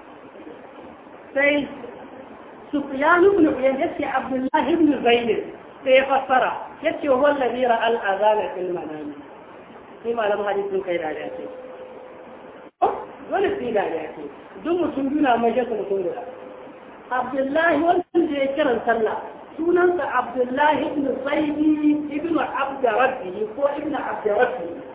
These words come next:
Ina gane, shi ku wannan Abdullahi ibn Zaid ibn Asim.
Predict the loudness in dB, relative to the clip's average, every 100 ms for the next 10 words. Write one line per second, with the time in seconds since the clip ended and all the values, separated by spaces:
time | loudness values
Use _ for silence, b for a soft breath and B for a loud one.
0 | -16 -16 -18 -18 -20 -20 -20 -12 2 4
1 | 4 6 6 6 0 -6 -12 -4 0 0
2 | 2 4 4 0 -2 -2 -2 2 4 4
3 | 2 0 0 0 2 2 2 2 2 4
4 | 4 2 4 6 6 4 -2